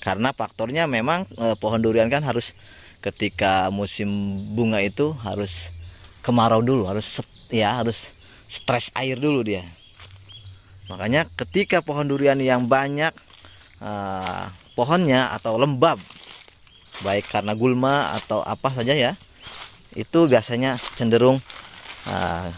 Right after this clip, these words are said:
tidak berbunga ketika musim berbunga ya, kalau kemaraunya sedikit. Nah, ini tandanya ya. Contohnya seperti ini ya. Tuh. Dia mataharinya full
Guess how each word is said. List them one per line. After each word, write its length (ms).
tidak 400
berbunga 640
ketika 640
musim 400
berbunga 640
ya, 240
kalau 240
kemaraunya 560
sedikit. 400
Nah, 320
ini 160
tandanya 480
ya. 40
Contohnya 320
seperti 160
ini 160
ya. 240
Tuh. 80
Dia 540
mataharinya 840
full 240